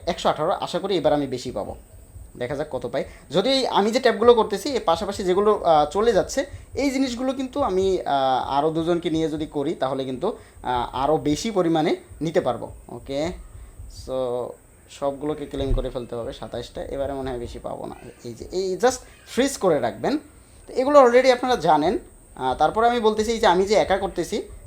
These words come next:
আমি একা এই জিনিসটা করতে যাব না, এটা আমি কাউকে নিয়ে করব। ওকে, এইটটি নাইন,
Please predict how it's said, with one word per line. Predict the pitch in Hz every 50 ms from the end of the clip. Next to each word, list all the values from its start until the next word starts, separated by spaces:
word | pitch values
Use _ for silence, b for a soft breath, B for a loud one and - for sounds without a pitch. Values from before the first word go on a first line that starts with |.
| - -
আমি | - 151 170 196 208
একা | - - 160 165 - 202 208 208 202 - - 165
এই | 165
জিনিসটা | 160 156 180 185 180 - 202
করতে | 180 180 170 - 180
যাব | 156 151 135 131 135
না, | 143 185 359 403
এটা | - 143 147 147 143
আমি | 143 143
কাউকে | - 143 139 135 151 135
নিয়ে | 131 147 156 165 160
করব। | 160 139 127 120 143 214 277 - b b b b b b - - -
ওকে, | 117 - 156 156 - -
এইটটি | 135 131 127 127 123 120 120 - 131
নাইন, | 123 120 120 117 113 120 123 139 143 160 196 214 233